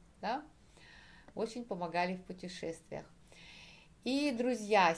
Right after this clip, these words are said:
сейчас мы пойдем, э, в нашу первую виртуальную школу English Wave. И, э,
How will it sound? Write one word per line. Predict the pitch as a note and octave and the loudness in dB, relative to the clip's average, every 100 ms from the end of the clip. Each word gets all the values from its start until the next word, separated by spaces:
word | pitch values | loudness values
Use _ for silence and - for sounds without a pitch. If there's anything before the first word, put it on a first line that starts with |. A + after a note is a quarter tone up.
| - | 0
сейчас | G#3+ G3+ - C#4+ D4+ D#4 D#4 - | -8 -6 6 10 10 8 0 -8
мы | G#3+ A#3 | -2 0
пойдем, | B3 - A3+ G#3+ F#3 G3 G#3 G3 E3 - - | 0 6 6 6 2 4 6 6 2 -10 -14
э, | F#3 E3 E3 D#3+ E3 | -12 -8 -8 -8 -10
в | E3 | 0
нашу | G#3+ G#3 | 0 0
первую | G#3 B3 A3 G3+ | 0 6 6 6
виртуальную | G3 F#3+ G#3+ G3+ F#3 F#3 | 4 6 8 8 4 -2
школу | - - F#3+ F3 F#3 | -4 -2 0 0 -2
English | F#3+ F3+ E3 D#3+ | -4 -2 -4 -6
Wave. | D#3 D#3+ D#3+ F3 B3+ - - - - - - - - - - - - - - - - - - - - - - - - - - - - - - - - - - - - - - - - - - - - - - - - | 0 2 2 0 -2 -4 -20 -20 -20 -20 -20 -20 -20 -20 -20 -20 -20 -20 -20 -20 -20 -20 -20 -20 -20 -20 -20 -20 -20 -20 -20 -20 -20 -20 -20 -20 -20 -20 -20 -20 -20 -20 -20 -20 -20 -20 -20 -20 -20 -20 -20 -20 -4
И, | A#3+ C4 D4 C#4+ - | 0 4 4 2 -2
э, | G3 G#3 G3+ G3+ F#3+ F3+ | 0 2 4 2 0 -4